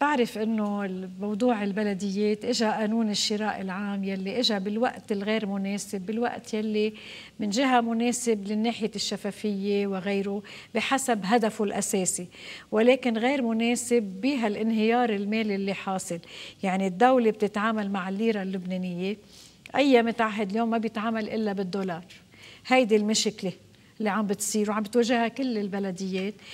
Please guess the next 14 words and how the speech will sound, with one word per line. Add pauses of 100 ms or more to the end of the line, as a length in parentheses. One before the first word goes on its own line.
(240)
من
هيك
أي
متعهد،
أي
مقاول
ما
عم
يقبل
إلا (480)
بالدولار،
وهون
بتوقف
البلديات.